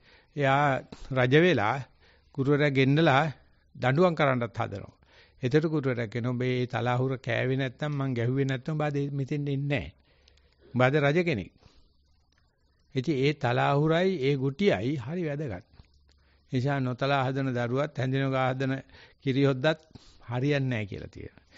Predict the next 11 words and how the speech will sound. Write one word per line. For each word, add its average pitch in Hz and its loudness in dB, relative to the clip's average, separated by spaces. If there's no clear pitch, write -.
ගහන්න 156 2
ඕනේ. 180 6
ආයේ 123 4
දෙකක් 135 2
නෑ. 160 0
තුන්වෙනි 165 2
ආරි 165 2
සත්‍ය 160 4
පේනකම් 175 2
ගහන්න 117 2
ඕනේ. 82 -16